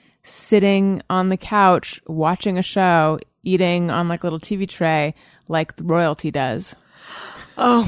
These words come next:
Speaker 2: my God.
Speaker 1: Now that we have a kid, it's gonna
Speaker 2: That
Speaker 1: change.
Speaker 2: Oh yeah.
Speaker 1: It
Speaker 2: You,
Speaker 1: has
Speaker 2: you're
Speaker 1: to.
Speaker 2: not even gonna be sitting when you eat.
Speaker 1: Yeah.
Speaker 2: You're,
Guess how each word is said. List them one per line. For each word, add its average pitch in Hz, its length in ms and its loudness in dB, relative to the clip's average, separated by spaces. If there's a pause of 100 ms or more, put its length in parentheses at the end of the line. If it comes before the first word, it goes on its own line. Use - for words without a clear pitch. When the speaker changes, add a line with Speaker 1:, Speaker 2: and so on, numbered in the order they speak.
Speaker 2:
my 190 180 2
God. 196 600 2 (140)
Speaker 1:
Now 302 160 8
that 339 140 6
we 320 80 6
have 254 80 4
a 254 60 -2
kid, 196 280 0
it's 175 140 -4
gonna 147 140 -4
Speaker 2:
That 185 100 2
Speaker 1:
change. 123 420 -6
Speaker 2:
Oh 175 160 0
yeah. 147 460 -4 (160)
Speaker 1:
It - 100 2
Speaker 2:
You, 190 80 6
Speaker 1:
has 185 160 4
Speaker 2:
you're 240 80 8
Speaker 1:
to. 233 60 4
Speaker 2:
not 208 100 6
even 190 160 2
gonna 175 160 2
be 160 80 0
sitting 175 400 0
when 165 120 -2
you 165 100 -2
eat. - 380 -8 (840)
Speaker 1:
Yeah. - 220 -4 (220)
Speaker 2:
You're, 277 380 4